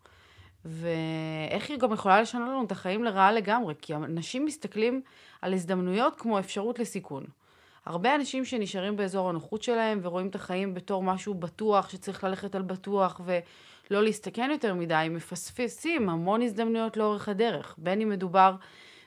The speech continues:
בזוגיות שיכולה עכשיו לשנות לך את החיים, לבין אם זה עכשיו פתאום חברה אומרת לך, "בואי תצטרפי אליי לטיול מסביב לעולם",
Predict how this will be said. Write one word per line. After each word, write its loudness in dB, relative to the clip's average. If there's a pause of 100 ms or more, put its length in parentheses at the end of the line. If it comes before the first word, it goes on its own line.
בזוגיות 0
שיכולה 6
עכשיו 2
לשנות -2
לך -8
את -8
החיים, -2
לבין 2
אם 0
זה -2
עכשיו -4
פתאום -4
חברה 2
אומרת 2
לך, 2
"בואי 0
תצטרפי -6
אליי 2 (540)
לטיול 2
מסביב 2
לעולם", 4